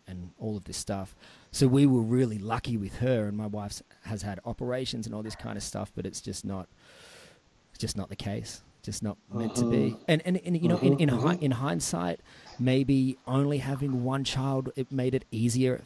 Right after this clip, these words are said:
Speaker 1: for us to do that traveling
Speaker 2: Mm-hmm.
Speaker 1: through America. Um,
Speaker 2: Mm-hmm.
Speaker 1: so it's,
Speaker 2: Mm-hmm.
Speaker 1: you know, things kind of all work out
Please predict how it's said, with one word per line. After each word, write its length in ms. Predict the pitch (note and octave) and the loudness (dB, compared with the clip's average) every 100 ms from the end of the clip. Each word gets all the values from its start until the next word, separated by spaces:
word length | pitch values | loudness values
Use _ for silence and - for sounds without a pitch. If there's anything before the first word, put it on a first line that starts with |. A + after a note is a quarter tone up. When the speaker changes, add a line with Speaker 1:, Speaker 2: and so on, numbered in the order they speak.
| - | -2
Speaker 1:
for 180 | B2 B2 | 4 4
us 220 | A#2 - | 4 0
to 100 | A2+ | -2
do 460 | G#2+ C3 F3+ D3 D#2+ | 4 6 6 4 0
that 240 | - G#2 - _ | -2 -2 -4 _
traveling 400 | - A2 G2 F#2+ | -4 -2 0 0
Speaker 2:
Mm-hmm. 140 | F2+ B2 | 0 2
Speaker 1:
through 180 | B2+ G2 | 4 4
America. 560 | F#2+ F2 F2 D2+ D#2 - - - - - | 2 -2 -4 -6 -8 -14 -20 -20 -20 -6
Um, 280 | A#2+ G#2 G#2 | -2 0 2
Speaker 2:
Mm-hmm. 380 | G2+ D3 D#3 - | 4 2 2 -4
Speaker 1:
so 280 | - D3 C#3 | 4 8 8
it's, 340 | D3 - - | 6 0 -4
Speaker 2:
Mm-hmm. 160 | A2 D3 D#3+ - - - - | -2 -2 -2 -10 -20 -20 6
Speaker 1:
you 100 | D3+ | 8
know, 80 | D#3+ | 8
things 380 | D3 F#3+ G3+ - | 6 4 4 2
kind 260 | - F3 | 0 2
of 140 | E3 D3+ | 2 2
all 500 | D#3 E3 E3+ C#3+ - _ - - _ _ _ _ _ _ _ _ | 4 4 2 0 -8 _ -20 -20 _ _ _ _ _ _ _ _
work 460 | C3 C3 D3+ D3+ | -2 4 4 2
out 380 | C#3 C3 B2 G#2 | 0 -2 -4 -6